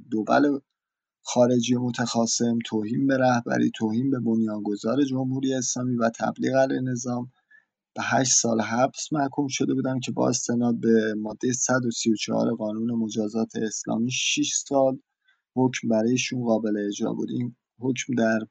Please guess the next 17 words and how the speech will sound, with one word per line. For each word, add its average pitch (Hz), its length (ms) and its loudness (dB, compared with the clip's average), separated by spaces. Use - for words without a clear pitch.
پی 120 260 0
تسلیم 113 560 0
به 107 160 -2
رأی 127 340 -4
به 120 140 -4
چهار 113 420 -2
سال 110 320 -4
و 104 160 -4
نیم 110 220 -4
زندان 110 420 -4
کاهش 113 440 -4
پیدا 139 300 2
کرد 131 340 0
و 135 220 2
نهایتاً 113 760 0
در 117 140 4
تاریخ 113 440 0